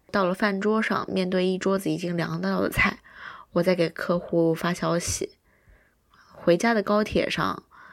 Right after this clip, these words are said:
我在写我的文档。然后甚至是回家以后跟朋友聚会，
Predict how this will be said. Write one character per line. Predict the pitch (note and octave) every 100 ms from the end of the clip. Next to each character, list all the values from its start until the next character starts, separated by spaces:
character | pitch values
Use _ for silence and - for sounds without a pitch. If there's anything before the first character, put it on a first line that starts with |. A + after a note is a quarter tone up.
| - - _ _ _
我 | - E3+
在 | F3+ F3
写 | E3+ - D#3
我 | E3
的 | D#3+ D#3
文 | D3 D3+
档。 | E3 - _ _ - _ _ _ _ _ _ _ _
然 | - F#3
后 |
甚 | G3 D4 C4
至 | A3+ A#3 G3+
是 | - G#3+ F#3+
回 | - -
家 | F3+ G3 G3+
以 | F#3
后 | F3 - E3 - - - - -
跟 | G#3+ G#3+
朋 | -
友 | F#3+
聚 | G3 -
会， | G3+ - G#3 -